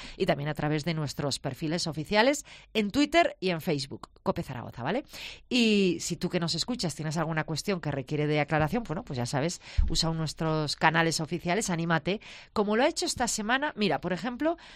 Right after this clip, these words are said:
atento, Curro, María Jesús nos ha escrito y nos dice, nos, te pregunta esto, dice: "Mi casero me ha dicho que en enero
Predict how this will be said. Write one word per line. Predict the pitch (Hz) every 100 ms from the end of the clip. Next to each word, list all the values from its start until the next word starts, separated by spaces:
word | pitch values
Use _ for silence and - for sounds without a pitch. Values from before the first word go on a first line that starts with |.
| -
atento, | 180 196 220 262
Curro, | 254 226 254 294 - - - - - - -
María | 180 170 165
Jesús | - 151 - 233 -
nos | 185 170
ha |
escrito | 185 - 214 214 247
y | -
nos | 151 143
dice, | 190 - - - -
nos, | 156 147
te | -
pregunta | - 175 285 208
esto, | 131 - -
dice: | 135 151 170 143 - - - -
"Mi | 226 233
casero | 233 233 320
me | 285
ha | 226
dicho | 247 - 269 254
que | 190 180
en | - 190
enero | 185 196 240 262